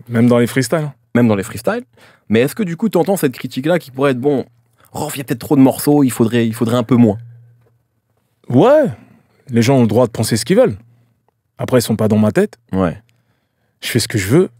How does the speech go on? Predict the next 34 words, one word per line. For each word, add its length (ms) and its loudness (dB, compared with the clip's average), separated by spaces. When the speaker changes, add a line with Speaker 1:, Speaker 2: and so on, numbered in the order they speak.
Speaker 1:
Je 120 -18
me 60 2
fais 160 -2
plaisir 360 0
moi 260 2
avant 180 0
de 160 -2
faire 180 -8
plaisir 260 -6
aux 60 -6
gens, 180 0
déjà 240 -2
d'une. 200 0
Speaker 2:
Ouais. 200 -6
Speaker 1:
Je 100 -18
suis 80 -4
rentré, 340 0
euh, 720 -2
dans 140 -6
le 60 -4
game, 360 2
euh, 340 -6
pour 120 -14
cette 180 -4
raison-là, 320 0
en 60 0
fait. 260 -6
Euh, 560 -4
c'est 240 -4
une 60 4
affaire 260 0
personnelle 440 0
au 40 4
départ. 400 -2